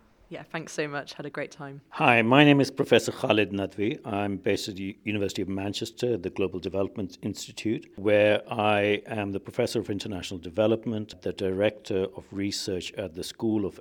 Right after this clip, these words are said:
Speaker 2: Environment, Education and Development. And in addition, I'm the Research Program Coordinator for the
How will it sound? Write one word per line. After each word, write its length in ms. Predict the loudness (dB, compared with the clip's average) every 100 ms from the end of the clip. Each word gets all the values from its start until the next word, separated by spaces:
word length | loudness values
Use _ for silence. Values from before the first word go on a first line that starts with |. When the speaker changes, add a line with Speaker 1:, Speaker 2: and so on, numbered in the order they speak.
| -12
Speaker 2:
Environment, 600 | -10 -6 -6 -6 -8 -10 -14
Education 580 | -14 -6 -2 -2 0
and 100 | -4
Development. 600 | -2 0 -2 -4 -8 -8 -4
And 160 | 2 4
in 140 | 4
addition, 440 | 4 4 4 2 0
I'm 260 | -2 -2 0
the 160 | 2
Research 460 | 2 2 2 -2 -4
Program 440 | -2 0 0 -2
Coordinator 720 | -4 -2 0 0 -2 -4 -6 -8
for 120 | -6
the 160 | -8